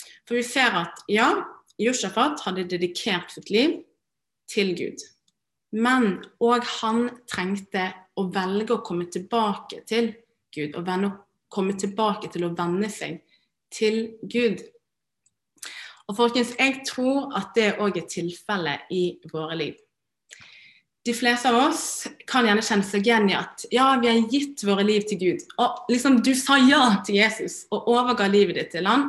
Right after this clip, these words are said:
og det er fantastisk. Men hvilke områder i livet trenger du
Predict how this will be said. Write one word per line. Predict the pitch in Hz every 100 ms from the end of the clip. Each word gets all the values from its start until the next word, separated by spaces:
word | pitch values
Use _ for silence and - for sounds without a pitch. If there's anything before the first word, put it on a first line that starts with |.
| 277
og | - 208
det | 254
er | 247
fantastisk. | 208 - 302 294 - - - - - _ _ _ _ _ _ - _ -
Men | 233 269 262 190 - _ _ _
hvilke | 208 302 294 - - - - -
områder | 202 202 208 247 214 180 214 240 - -
i |
livet | 190 214 196 170 185 285 294 - _ _ -
trenger | - 220 196
du | 170